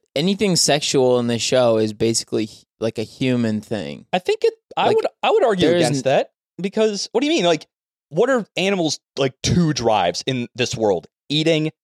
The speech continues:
Speaker 2: and banging to make kids.
Speaker 1: Yeah, but they don't wanna bang some other species that's gonna kill their offspring. It's like a
Speaker 2: This, this
Speaker 1: biological
Speaker 2: show
Speaker 1: thing.
Speaker 2: would say otherwise.
Speaker 1: I understand that. I'm
Speaker 2: <laughs>
Speaker 1: just saying it doesn't make any sense.
Speaker 2: Right.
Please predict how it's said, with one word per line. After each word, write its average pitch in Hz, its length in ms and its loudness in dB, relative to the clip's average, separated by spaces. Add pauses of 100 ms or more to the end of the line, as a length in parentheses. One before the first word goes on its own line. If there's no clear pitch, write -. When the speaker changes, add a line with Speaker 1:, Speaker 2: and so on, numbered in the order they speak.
(280)
Speaker 2:
and 110 360 0 (100)
banging 120 440 -2
to 113 120 -6
make 101 180 -2
kids. - 300 -10
Speaker 1:
Yeah, 139 160 2
but 120 140 0
they 127 100 0
don't 127 160 -2
wanna 123 180 0
bang 127 600 -2
some 127 220 -2
other 123 180 2
species 123 680 -2
that's 107 160 -6
gonna 113 180 -4
kill 120 300 -2
their 113 200 2
offspring. 113 680 -4
It's - 120 -16
like 120 120 -4
a 117 60 -2
Speaker 2:
This, 139 180 0
this - 60 -2
Speaker 1:
biological 123 640 2
Speaker 2:
show 131 400 2
Speaker 1:
thing. 123 120 2
Speaker 2:
would 113 200 0
say 110 280 0
otherwise. 92 720 -2
Speaker 1:
I - 20 -2
understand 139 560 -2
that. 147 260 0
I'm 127 140 2
Speaker 2:
<laughs> - 0 -
Speaker 1:
just 120 180 0
saying 135 220 0
it 113 100 -4
doesn't 123 220 -2
make 123 160 -2
any 113 220 -4
sense. 123 840 -4
Speaker 2:
Right. 104 400 2